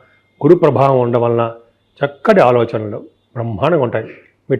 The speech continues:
టార్గెట్స్ ఏమైనా ఉంటే వాటిని రీచ్ అయిపోతారు. గోల్స్ అంటాం కదా, మీరు చదవాలి అనుకుంటాం, చదువుతారు. అలాగే ఉద్యోగ భద్రత, ఉద్యోగాల్లో సక్సెస్ అవ్వాలనుకుంటాం, సక్సెస్,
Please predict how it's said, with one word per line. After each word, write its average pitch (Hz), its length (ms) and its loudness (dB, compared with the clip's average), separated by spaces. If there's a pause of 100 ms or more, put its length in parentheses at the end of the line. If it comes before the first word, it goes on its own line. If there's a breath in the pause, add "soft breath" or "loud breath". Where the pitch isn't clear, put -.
(100)
టార్గెట్స్ 165 420 2
ఏమైనా 143 220 6
ఉంటే 160 160 2 (160)
వాటిని 120 300 -4
రీచ్ 151 180 2
అయిపోతారు. 113 400 0 (680)
గోల్స్ 214 260 6
అంటాం 165 220 0
కదా, 170 100 4 (540)
మీరు 127 180 -6
చదవాలి 156 400 6
అనుకుంటాం, 131 340 -2 (240)
చదువుతారు. 131 480 2 (600)
అలాగే 151 260 2
ఉద్యోగ 160 240 6 (100)
భద్రత, 139 260 2
ఉద్యోగాల్లో 147 580 2
సక్సెస్ 147 200 -4
అవ్వాలనుకుంటాం, 127 560 0 (960)
సక్సెస్, 170 280 4